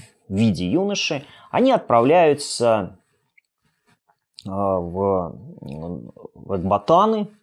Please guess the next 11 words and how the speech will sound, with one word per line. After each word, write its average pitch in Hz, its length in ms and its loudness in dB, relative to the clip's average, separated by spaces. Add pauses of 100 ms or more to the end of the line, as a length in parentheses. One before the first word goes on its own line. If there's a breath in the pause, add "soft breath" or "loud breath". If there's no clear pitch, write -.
(160)
за - 160 -4
этим - 240 -4
серебром. 226 680 0 (500 loud breath)
Э, 90 520 2 (240)
отец - 640 -4
дает 92 340 -2
наставление, 170 760 -2 (300)
мать 101 560 -4 (280)
прощается 165 760 -2
и 131 200 -2
плачет. - 580 -2